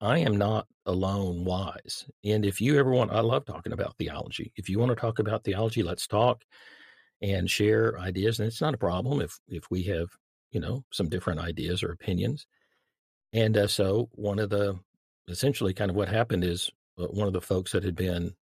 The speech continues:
um, he wasn't a member of the church at the time yet, but he was thinking about it. And I told him about, you know,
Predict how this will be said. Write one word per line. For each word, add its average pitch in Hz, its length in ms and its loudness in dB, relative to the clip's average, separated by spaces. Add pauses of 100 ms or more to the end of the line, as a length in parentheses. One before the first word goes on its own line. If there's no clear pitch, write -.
(120)
um, 87 340 -6 (420)
he 127 140 4
wasn't 113 220 4
a 90 40 2
member 104 260 2
of 87 80 0
the 92 80 -6
church - 280 -2
at - 60 -12
the - 80 -20
time 92 280 0
yet, 101 200 2
but 90 200 0
he - 120 -4
was - 120 -4
thinking 110 320 2
about 87 300 -2
it. - 80 2
And 87 100 -2
I 90 80 -2
told 104 300 2
him 82 120 0
about, - 300 -4 (100)
you 95 120 -4
know, - 320 -6